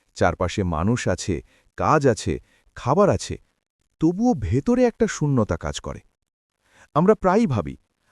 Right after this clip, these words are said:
"আরও কিছু পেলে হয়তো শান্তি পাব। আরও টাকা, আরও সম্মান, আরও নিশ্চয়তা।" কিন্তু আশ্চর্যের বিষয় হল,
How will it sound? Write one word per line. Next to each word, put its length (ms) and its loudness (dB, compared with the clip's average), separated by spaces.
"আরও 280 4
কিছু 300 -4
পেলে 320 2
হয়তো 280 0
শান্তি 360 -4
পাব। 200 -6
আরও 240 2
টাকা, 400 0
আরও 240 2
সম্মান, 540 0
আরও 200 4
নিশ্চয়তা।" 680 2
কিন্তু 280 2
আশ্চর্যের 640 4
বিষয় 280 2
হল, 200 4